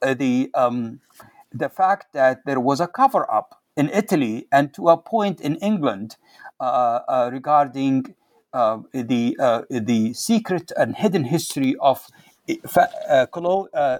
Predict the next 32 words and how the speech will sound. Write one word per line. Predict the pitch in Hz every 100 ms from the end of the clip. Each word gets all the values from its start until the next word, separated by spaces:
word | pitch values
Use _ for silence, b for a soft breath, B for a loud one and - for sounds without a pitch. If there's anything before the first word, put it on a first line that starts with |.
| -
Italian | 135 202 196 190 160 151
fascist | - 208 190 185 -
and | 135 131
colonial, | 151 156 165 151 147 135 B B B _
um, | 131 123 120 127 -
uh, | 123 120
history. | 180 - 180 127 123 117 B B B B -
And, | 156 147 147 -
uh, | 147 139 135
the | - 135 147
fact | - 165 - -
that, | 139 135 131
um, | - 131 123 113 - _ _ -
uh, | 123 117 117 120 b b -
the, | 135 117 131 120
the, | 123 113 117 - -
I | 135
discovered | 139 - 147 139
that | 113 127 120 _ -
i-, | - - -
i-, | - -
this | 120 123 135
is | 151 120
really | 135 123
true, | - 170 185 185 214 _ B B -
uh, | 123 123
when | 123 135
I | 135
came | 131 156 135
to | 180
the |
archives. | - 269 147 - - -